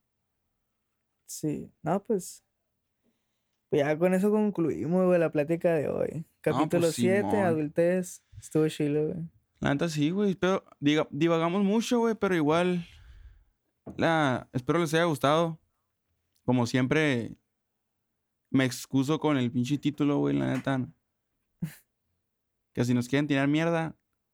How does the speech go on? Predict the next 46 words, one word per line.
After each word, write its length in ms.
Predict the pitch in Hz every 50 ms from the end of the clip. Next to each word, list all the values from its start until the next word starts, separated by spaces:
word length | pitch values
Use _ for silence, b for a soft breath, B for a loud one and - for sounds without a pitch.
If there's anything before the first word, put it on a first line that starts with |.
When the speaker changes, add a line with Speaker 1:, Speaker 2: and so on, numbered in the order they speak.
| _ _ -
Speaker 2:
pues, 240 | 117 123 - - _ _ _ _ _ _ _ _ _ _ _ _ _ _ _ _ _ _ _ _ _ _ _ _ _ _ _ _ _ _ _ _ -
ahí 80 | 131 123
está 100 | - 147
el 100 | 139 123
título, 380 | 147 151 - - 143 143 143
¿no? 140 | 151 156 147
Que 100 | - 139
nos 100 | 131 123
defiende, 440 | 117 113 - - 127 127 131 123 120
güey. 100 | 117 117
¿Para 140 | - 131 120
qué 60 | -
nos 140 | 139 147 139
escuchan 340 | - - 143 139 151 147 143
a 40 | 131
la 140 | 123 120 120
verga, 260 | 123 123 120 120 123
no? 220 | 131 147 151 147 -
Si 180 | - - 117 120
bien 160 | 123 123 127
saben 240 | 139 139 139 131 -
que, 260 | 123 120 113 - _ _ _ _ _ _ _ _ _ _ _ _ _ _ _ _ _ _ _ _ _
que 100 | - 120
somos 260 | 123 - 127 131 139
dos 200 | 139 131 135 143
adolescentes 400 | 147 139 135 127 139 120 120 -
pendejos, 440 | - - 120 117 120 117 139 123 113
güey. 160 | 110 113 127 - _ _ _ _ _ _ _ _ _ _ _ _ -
Speaker 1:
<laughs> 560 | - - - 180 170 - - 180 165 170 -
Speaker 2:
Un 80 | - 123
poquito 280 | 135 135 185 196 202
ya 380 | 139 135 135 135 131 131 131 131
adulto, 480 | 127 131 131 135 139 131 - - 139 139
¿no? 140 | 143 139
Yo, 220 | 139 131 127 127 123
güey, 200 | 123 120 113 -
po-, 180 | - - 95 - _ _ _
pero 160 | - 127 127 127
poquillo 360 | 131 120 - 147 151 156 151
nomás, 240 | 139 131 143 143 135
no, 140 | 139 135
no 160 | 131 131 123 123
creas 220 | - 127 135 -
que 260 | - 117 117 - - _ _ _
mucho, 380 | - 120 120 120 120 - 117 113
güey. 120 | -